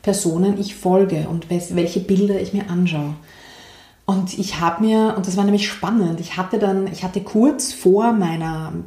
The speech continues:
das habe ich noch nie erzählt, lustig, ich hatte kurz bevor ich überhaupt mit dem, mit dem ganzen Projekt begonnen hab,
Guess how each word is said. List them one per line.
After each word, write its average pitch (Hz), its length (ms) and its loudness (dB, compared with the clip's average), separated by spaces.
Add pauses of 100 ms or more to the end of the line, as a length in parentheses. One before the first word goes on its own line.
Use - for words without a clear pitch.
(160)
das - 120 -16
habe 180 100 -2
ich 180 60 0
noch 156 120 2
nie 196 180 4
erzählt, 220 420 -2
lustig, 202 280 -2
ich 160 120 -4
hatte 180 160 0
kurz 247 360 0
bevor - 420 0
ich - 180 0
überhaupt 170 500 0
mit 175 180 -4
dem, 175 180 4
mit 180 160 0
dem 175 120 2
ganzen 233 320 2
Projekt 196 320 -2
begonnen 165 360 -4
hab, 214 160 -4